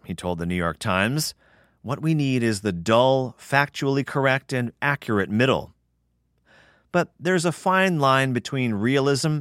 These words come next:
and cynicism, and sometime in the past few years, Smil crossed it. "You have to recognize the realities of the world,"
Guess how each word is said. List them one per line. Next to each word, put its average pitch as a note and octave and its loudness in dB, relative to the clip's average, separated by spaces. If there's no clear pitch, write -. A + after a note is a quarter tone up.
and A2+ -6
cynicism, A2 -2
and F2+ -8
sometime C3 0
in A#2 -2
the G#2 -4
past A#2+ -2
few A2 -2
years, C#3+ 0
Smil E3 0
crossed D#3 -2
it. - -10
"You C#3+ -4
have G#3+ -2
to F3 -4
recognize C#3 0
the C#3 0
realities C3 0
of G#2 -2
the A2 0
world," A#2+ 0